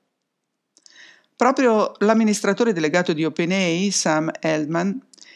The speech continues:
in una rara intervista a Forbes, ha descritto le potenzialità dell'intelligenza artificiale di tipo forte, che addirittura potrebbero portare a una crisi del capitalismo o almeno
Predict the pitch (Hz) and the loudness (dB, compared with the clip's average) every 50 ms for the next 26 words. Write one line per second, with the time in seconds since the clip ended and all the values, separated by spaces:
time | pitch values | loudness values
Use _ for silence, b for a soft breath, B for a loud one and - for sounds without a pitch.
0 | B B B 175 180 190 190 185 185 196 214 214 208 190 180 160 - - 175 185 | B B B -2 -2 0 2 2 4 4 4 4 4 4 2 0 0 0 -2 -2
1 | 170 - 185 180 180 202 190 175 - - 156 147 - - - - 175 160 147 151 | 0 0 -2 0 0 0 -2 -2 -2 -2 -4 -4 -4 -8 -2 0 2 2 2 0
2 | 156 - - - - 202 214 208 240 226 - - 208 185 185 _ 190 170 - - | -2 -4 -8 -2 0 0 0 0 -2 -2 -2 -2 -4 -4 -2 _ -6 -4 -2 -2
3 | 196 190 185 - - 233 240 240 220 202 - 202 175 175 180 - - 160 147 147 | -2 -2 -2 0 -2 0 2 2 0 0 0 0 -2 -2 -4 -2 0 0 0 2
4 | 147 147 156 160 156 - 165 156 160 151 175 185 185 175 - 143 - 185 180 214 | 0 -2 -4 -4 -4 -4 -2 -4 -2 -2 -2 -2 -2 -2 -4 -6 -4 -4 -4 -2
5 | - 202 165 147 147 165 - 185 180 175 165 - - 175 147 139 139 131 - - | -2 -2 -2 -2 -4 -4 -4 -4 -2 -2 -4 -2 0 0 2 2 0 -2 -6 -6
6 | _ 165 160 165 165 B B B B B B B B B B _ - 160 151 196 | _ -2 -2 -2 -4 B B B B B B B B B B _ -4 0 0 2
7 | 190 208 202 - 233 214 180 165 - 165 - 202 196 185 160 156 147 151 - 156 | 0 0 0 0 2 2 2 0 -2 -4 0 0 0 2 0 0 -4 -2 -2 -4
8 | 156 - - 190 175 170 156 160 151 - 202 180 170 165 151 143 - - 156 190 | -2 2 0 2 2 2 -2 -2 -2 -2 -2 -2 0 -2 -4 -2 -2 -4 -4 -2
9 | 175 - 214 202 190 165 151 - 196 - - - - 226 202 196 226 233 208 180 | -2 -2 -2 0 -2 -2 -2 -4 -4 -6 -4 -2 0 2 2 2 2 2 2 2
10 | 151 139 143 147 160 180 180 - | 0 0 0 -2 -2 -4 -4 -8